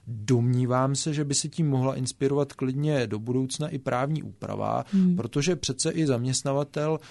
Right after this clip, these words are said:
Speaker 1: eh, si nás jakýmsi způsobem prověřuje, naši předchozí zkušenost, a stejně tak si myslím, že by mohli si, eh, nájemci i pronajímatelé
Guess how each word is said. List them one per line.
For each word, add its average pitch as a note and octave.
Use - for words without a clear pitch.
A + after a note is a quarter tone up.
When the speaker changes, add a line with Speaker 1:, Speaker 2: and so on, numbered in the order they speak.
Speaker 1:
eh, C3
si D3+
nás D#3+
jakýmsi C3+
způsobem D#3
prověřuje, A2
naši B2+
předchozí D3
zkušenost, G#2+
a A2
stejně F#3
tak D3
si -
myslím, B2+
že C#3
by C#3+
mohli C#3
si, C#3
eh, -
nájemci A2
i -
pronajímatelé G#2